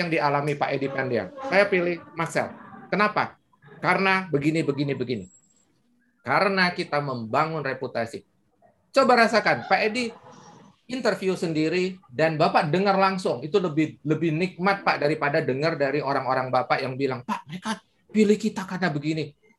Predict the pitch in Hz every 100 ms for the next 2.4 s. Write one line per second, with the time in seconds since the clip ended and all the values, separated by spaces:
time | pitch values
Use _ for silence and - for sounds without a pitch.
0 | _ _ _ - 247 240 240 - 269 247
1 | 190 185 190 185 175 180 170 - 160 156
2 | 151 151 151